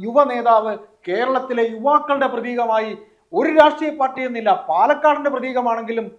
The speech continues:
അദ്ദേഹം കേരളത്തിലെ യുവാക്കളുടെ മനസ്സറിയുമെന്നും അദ്ദേഹം അധികാരത്തിന്റെ സീമകളിൽ വിരാജിക്കാതെ ഒരു നല്ല നേതാവായി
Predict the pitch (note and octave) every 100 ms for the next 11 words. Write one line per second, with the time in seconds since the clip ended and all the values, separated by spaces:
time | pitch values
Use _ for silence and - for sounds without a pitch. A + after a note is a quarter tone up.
0 | _ E3 F#3+ A#3 A#3 G#3 - _ - A3+
1 | D#4+ D4+ C#4+ B3+ A#3+ A#3 A#3+ A3+ G#3+ G3+
2 | C#4 C#4+ C4 A#3+ A#3 A3 G#3+ G#3 - _
3 | - D3 A3 A3+ A3 - _ D#3 A3 B3+
4 | B3+ B3 B3 B3 A#3+ A#3 A#3+ B3 A#3+ A#3
5 | A3+ _ _ F3 A#3+ D#4+ D#4 - B3 A#3+
6 | A#3 - - F#3+ A3+ G#3 G#3+ D4+ C#4 A#3+
7 | A#3+ A#3 A3+ A3